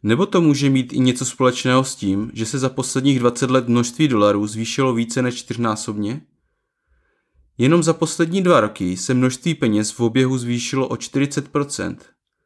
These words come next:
Opravdu nikdo nečekal inflaci po takovémto obrovském navýšení peněžní zásoby?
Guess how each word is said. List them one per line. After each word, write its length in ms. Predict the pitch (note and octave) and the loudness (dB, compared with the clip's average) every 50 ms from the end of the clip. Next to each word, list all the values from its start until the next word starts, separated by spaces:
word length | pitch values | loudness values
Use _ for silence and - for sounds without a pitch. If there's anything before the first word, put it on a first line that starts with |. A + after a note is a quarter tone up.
| _ _ _ _ _ _ | _ _ _ _ _ _
Opravdu 380 | - A2+ - C#3+ D3 D3 D3+ F3 | -10 -4 0 2 4 4 6 6
nikdo 320 | E3+ D#3 D3 C#3 C3+ D3+ | 6 6 4 6 6 6
nečekal 540 | D3 C3+ B2 - - B2+ - C#3+ C3+ C3+ C3 - | 6 4 2 0 -2 0 2 4 4 4 2 0
inflaci 440 | B2+ A#2+ - - B2 A#2 - - | -2 -2 0 0 0 0 0 -6
po 120 | - - C3+ | -8 -8 -6
takovémto 600 | - - A2+ - - A#2 A#2 A#2 A#2 A#2 B2 A#2+ | -4 -4 -4 -2 0 0 2 2 2 0 0 0
obrovském 520 | A#2 A2+ A2 A2+ A2+ - - B2+ A#2+ A#2+ | 2 2 0 0 -2 -2 -2 0 2 2
navýšení 560 | A#2 A2 G#2+ G#2+ G#2+ G#2+ - B2 A#2 A2+ A#2 | 2 2 0 0 -2 -2 -2 0 2 2 2
peněžní 680 | A2+ A#2 - - A#2 A#2 A2+ A2+ A2 G#2+ A2 A#2+ A#2+ A#2 | 0 -2 -6 -4 -2 0 0 0 0 0 0 0 2 2
zásoby? 640 | A2+ A2+ G2+ G2 - - - A2 G2 A2 A#2+ D#3+ | 2 2 0 0 -2 -4 -8 -6 -4 -4 -6 -6